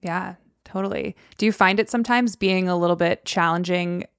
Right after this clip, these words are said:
being business partners with your fiance, or do you think you guys just mold really well together in terms of, like, creativity and admin and,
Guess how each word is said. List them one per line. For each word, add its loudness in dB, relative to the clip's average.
being 0
business -4
partners -4
with -10
your -4
fiance, -2
or 4
do 0
you 0
think -4
you -4
guys 2
just -6
mold -4
really -2
well 0
together -2
in -4
terms -6
of, -6
like, -4
creativity 2
and -4
admin 2
and, -4